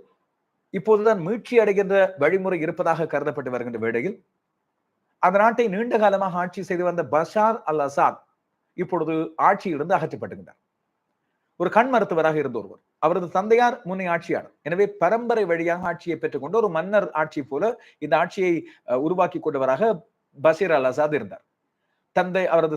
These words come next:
தந்தையாரின் ஆட்சி அதிகாரத்தை எடுத்துக்கொண்டு அவர் வந்திருந்தார். ஆயிரத்தி தொள்ளாயிரத்தி தொண்ணூற்றி நான்காம் ஆண்டு அப்போது அவரது தமையனாக இருந்த ஃபசால் என்பவர் ஒரு கார் விபத்திலே உயிரிழந்திருந்தார். பஷார் அல் அசாத்துக்கு முன்னதாக, அ, மன்னிக்கவும், அ, இப்பொழுது இருக்கின்ற, அ, பஷார் அல் அசாத்தின்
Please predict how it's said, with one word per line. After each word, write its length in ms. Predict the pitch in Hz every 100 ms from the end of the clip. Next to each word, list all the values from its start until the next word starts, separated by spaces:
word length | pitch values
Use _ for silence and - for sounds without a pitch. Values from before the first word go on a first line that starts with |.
| -
தந்தையாரின் 640 | 170 185 208 196 190 175
ஆட்சி 340 | - 170 175 185
அதிகாரத்தை 420 | 170 165 160 165
எடுத்துக்கொண்டு 500 | 143 151 160 156 185 220 - _ -
அவர் 180 | 143
வந்திருந்தார். 500 | 131 135 120 117 196 - _ -
ஆயிரத்தி 400 | 147 196 196 190
தொள்ளாயிரத்தி 360 | 175 175 175 165
தொண்ணூற்றி 260 | 196 233
நான்காம் 380 | 208 175 160 147
ஆண்டு 300 | 139 135 143 151 _ _
அப்போது 400 | - 175 175 170
அவரது 300 | 151 151 139
தமையனாக 460 | 151 190 196 170
இருந்த 220 | 156 156 151
ஃபசால் 340 | 147 170 196
என்பவர் 300 | 156 117 139
ஒரு 100 | 196
கார் 280 | 185 175 185
விபத்திலே 360 | 156 127 156 175
உயிரிழந்திருந்தார். 640 | 139 113 98 90 85 _ _ _ _ _ _ _ _ _ _ 127
பஷார் 340 | 165 233 226
அல் 160 | 196 170
அசாத்துக்கு 400 | 160 180 175 156
முன்னதாக, 360 | 156 156 156 208 220 - -
அ, 80 | 131
மன்னிக்கவும், 360 | 151 143 113 -
அ, 460 | 110 110 107 104 107
இப்பொழுது 440 | 143 160 147 143
இருக்கின்ற, 320 | 147 160 147 131 - _
அ, 260 | 110 101 98 92 -
பஷார் 280 | 139 175 208
அல் 140 | 170
அசாத்தின் 400 | 151 170 156 196